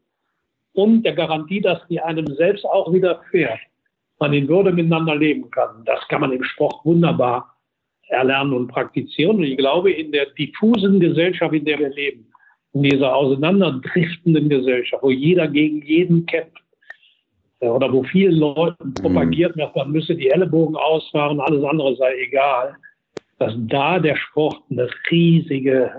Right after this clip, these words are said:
Speaker 1: äh, Gegenkraft entwickeln kann. Und deshalb ist für uns als Ebert-Stiftung das Anknüpfen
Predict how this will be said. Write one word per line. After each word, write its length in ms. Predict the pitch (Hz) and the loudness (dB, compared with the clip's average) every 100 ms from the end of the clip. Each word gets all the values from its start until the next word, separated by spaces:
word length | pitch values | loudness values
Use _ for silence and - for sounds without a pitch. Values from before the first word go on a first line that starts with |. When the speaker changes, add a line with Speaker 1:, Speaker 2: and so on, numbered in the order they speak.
| 120 135 | -6 -6
Speaker 1:
äh, 60 | |
Gegenkraft 1300 | 131 160 151 123 - _ _ _ _ - 127 120 - - | -2 0 0 -2 -6 _ _ _ _ -8 -6 -6 -8 -8
entwickeln 640 | 127 131 160 - 123 120 | -6 -2 -4 -2 -4 -4
kann. 160 | 117 117 | -6 -4
Und 100 | 117 | -2
deshalb 280 | 131 143 135 | 0 0 0
ist 80 | |
für 100 | 156 | 0
uns 180 | 131 151 | 0 0
als 160 | 135 - | -2 -2
Ebert-Stiftung 600 | 143 151 - 147 - 123 | 0 0 -2 -4 -2 -2
das 160 | 135 131 | 0 0
Anknüpfen 580 | 151 165 139 135 123 | 0 2 0 0 -4